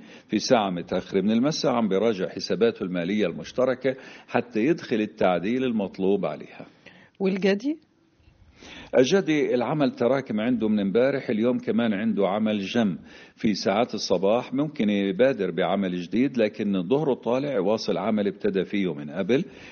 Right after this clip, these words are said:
Speaker 1: كمان بنقول للجدي دير بالك على صحتك، انتبه لأكلك لراحتك. بيرتاح الجدي في ساعة متأخرة من المساء وبيركز هناك على تعزيز الشراكة مع الطرف الآخر.
Speaker 2: والدلو حظه ايه النهاردة؟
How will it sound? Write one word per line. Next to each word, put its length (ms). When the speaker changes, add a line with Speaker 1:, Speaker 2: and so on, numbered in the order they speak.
Speaker 1:
كمان 280
بنقول 300
للجدي 440
دير 280
بالك 440
على 260
صحتك، 520
انتبه 340
لأكلك 640
لراحتك. 540
بيرتاح 680
الجدي 440
في 140
ساعة 320
متأخرة 560
من 100
المساء 500
وبيركز 680
هناك 460
على 260
تعزيز 600
الشراكة 580
مع 320
الطرف 420
الآخر. 400
Speaker 2:
والدلو 460
حظه 320
ايه 60
النهاردة؟ 420